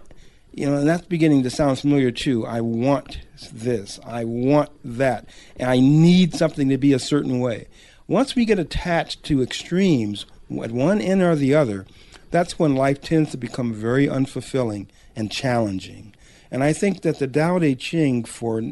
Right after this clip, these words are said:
centuries now has given us kind of a, a, a little gentle nudge in the right direction. <laughs> Yeah, th-, again, there's, there's no hard and fast rules in this text, but there are gentle nudges to think about things.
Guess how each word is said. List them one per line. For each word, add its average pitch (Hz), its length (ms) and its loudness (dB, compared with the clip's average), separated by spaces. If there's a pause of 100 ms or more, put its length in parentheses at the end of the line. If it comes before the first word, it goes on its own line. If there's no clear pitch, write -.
(140)
centuries 160 640 -2
now 104 340 -8 (360)
has 147 160 -6
given 190 340 2
us 147 240 0 (460)
kind 185 200 -6
of 147 120 -4
a, 101 100 -2 (760)
a, - 480 -14
a - 40 -6
little 165 220 2
gentle 147 420 0
nudge 123 640 2
in 113 120 0
the 110 80 -2
right 110 300 0
direction. 135 1000 2
<laughs> - 40 -14 (260)
Yeah, 120 200 2
th-, 139 240 2
again, 139 340 4
there's, 127 160 4
there's 123 220 0
no 160 320 6
hard 160 300 6
and 147 160 4
fast 143 320 0
rules 131 560 2
in 107 220 -4
this 104 260 -6
text, - 500 -6 (280)
but 135 160 -4
there 156 120 2
are 151 160 6
gentle 143 460 0
nudges 120 640 0 (100)
to 110 220 -4 (220)
think - 300 -4
about 101 320 -6
things. - 520 -18